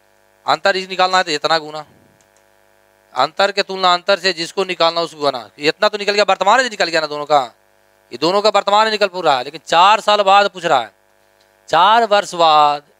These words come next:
ए तथा बी, तो चार वर्ष बाद ये चार जुड़ जाएगा इसमें, इसमें भी चार जुड़ जाएगा, जुड़ जाएगा। देखिए छो चौ चौबीस, कितना हो गया, छो चौ चौबीस से चार कितना हो जाएगा, कितना आ जाएगा,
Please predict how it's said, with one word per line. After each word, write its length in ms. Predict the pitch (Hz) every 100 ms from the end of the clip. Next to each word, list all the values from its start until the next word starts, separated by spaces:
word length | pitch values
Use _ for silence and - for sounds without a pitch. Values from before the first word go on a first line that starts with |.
| _ -
ए 180 | 220
तथा 260 | 226 202 185
बी, 240 | 175 160 143
तो 100 | 139
चार 260 | - 175 190
वर्ष 160 | 190
बाद 160 | 190 190
ये 80 | 175
चार 300 | - 165 175
जुड़ 140 | 180
जाएगा 180 | 180 180
इसमें, 240 | 175 170 208 _ _ _ _ _ _ _ -
इसमें 260 | 135 143 185
भी 80 |
चार 240 | 175 170 156
जुड़ 120 | 151
जाएगा, 160 | 139 131
जुड़ 160 | 202
जाएगा। 320 | 233 165 151 127 - _ _ _ _ _ _ -
देखिए 180 | 160 180
छो 260 | - 175 202
चौ 180 | 226 214
चौबीस, 400 | - 208 180 -
कितना 200 | 185 226
हो 80 |
गया, 220 | 202 139 101 _ _ _ _ _ _ _ _ _ _ _ _ _ _ -
छो 160 | 165
चौ 160 | 190 214
चौबीस 340 | - 190 208 214
से 80 |
चार 200 | 214 214
कितना 220 | 202 214 233
हो 60 |
जाएगा, 120 | 202
कितना 120 | 160 185
आ 40 |
जाएगा, 200 | 185